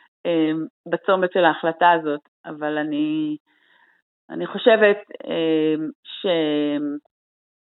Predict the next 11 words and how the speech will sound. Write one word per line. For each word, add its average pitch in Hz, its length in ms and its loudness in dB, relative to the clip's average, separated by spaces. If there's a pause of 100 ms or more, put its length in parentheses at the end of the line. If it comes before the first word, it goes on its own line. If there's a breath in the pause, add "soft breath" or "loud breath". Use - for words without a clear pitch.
(100)
שזה 180 560 0
לא, 302 280 8 (320)
זה 254 60 2
לא 247 200 6
חייב 240 320 8
להיות 196 160 2
דיכאון 190 360 0
או 190 60 0
חרדה. 180 680 4
אני 180 160 -2
לא 226 180 6